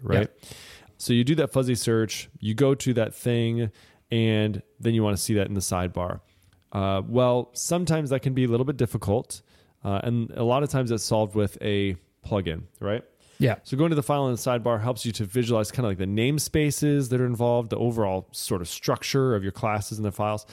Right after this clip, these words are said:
Speaker 1: So that's why it's, that's why it's handy, right? So Paul uses various editors, as he admits here. He uses Sublime, he uses P H P Storm, he uses all these different ones,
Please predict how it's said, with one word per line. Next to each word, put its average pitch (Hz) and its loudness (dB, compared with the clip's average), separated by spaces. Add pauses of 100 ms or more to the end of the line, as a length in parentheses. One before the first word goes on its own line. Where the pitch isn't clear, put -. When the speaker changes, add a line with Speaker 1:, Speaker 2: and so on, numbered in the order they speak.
(300)
Speaker 1:
So - 0
that's 175 0
why 143 2
it's, - -6
that's 127 -2
why 110 2
it's - -4
handy, 85 -4
right? 92 -2 (920)
So - 0
Paul 214 4
uses 165 2
various 123 2
editors, 87 -2
as 113 0
he 123 0
admits 101 -2
here. - -8 (300)
He - -4
uses 101 2 (200)
Sublime, 160 0
he 110 -2
uses 87 -4
P 90 -6
H 87 -8
P 98 -4
Storm, 151 0
he 107 -4
uses 98 -4
all 95 0
these 90 -2
different - -12
ones, 151 -2